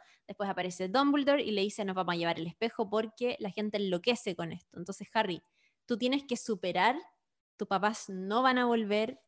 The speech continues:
el espejo te muestra tu deseo más profundo, que es estar con ellos, conocerlos, sentirte,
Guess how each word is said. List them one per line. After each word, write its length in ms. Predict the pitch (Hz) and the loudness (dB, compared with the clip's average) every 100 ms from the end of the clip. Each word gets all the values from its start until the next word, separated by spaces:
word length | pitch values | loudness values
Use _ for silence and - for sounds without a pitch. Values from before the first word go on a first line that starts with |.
| _ _ - | _ _ -6
el 120 | 185 | -4
espejo 340 | 175 220 202 226 | -2 -4 -4 -2
te 80 | 208 | 0
muestra 380 | 226 240 247 | -2 0 -2
tu 80 | 220 | 0
deseo 280 | 196 - 233 | -2 0 0
más 140 | 233 | 0
profundo, 460 | 240 226 226 247 247 | 0 0 0 0 0
que 120 | 208 | 0
es 120 | 226 | -4
estar 380 | 220 - 247 254 | -6 0 0 2
con 160 | 254 202 | 2 2
ellos, 440 | 247 247 202 240 - | 4 4 2 0 -2
conocerlos, 720 | 185 170 240 254 240 214 214 | -2 0 0 2 2 0 -2
sentirte, 800 | 202 196 214 208 - 226 226 | -4 -2 -4 -6 0 4 4